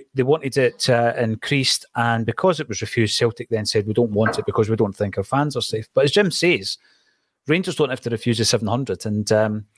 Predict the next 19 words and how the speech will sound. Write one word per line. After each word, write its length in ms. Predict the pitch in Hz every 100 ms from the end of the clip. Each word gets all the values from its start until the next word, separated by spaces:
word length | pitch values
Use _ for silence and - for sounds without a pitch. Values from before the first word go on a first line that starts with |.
| _ _
you 100 | 117
know, 240 | 117 104 _ _ -
that's 260 | 139 135
exactly 440 | 120 120 131 - 117
what 100 | 113
it 100 | 113
looks 220 | 117 -
like, 340 | 113 - - -
uh, 360 | 117 113 110 101 - -
will 100 | 117
happen 380 | 113 127 120 110
next 240 | 120 -
season. 280 | 131 123 104 - - - -
If 360 | 196 208 - - _ _ _ _
Brendan 260 | 165 170 147
Rodgers 400 | 139 143 139 - -
and 120 | 127
his 200 | 139 -
team 400 | - 156 104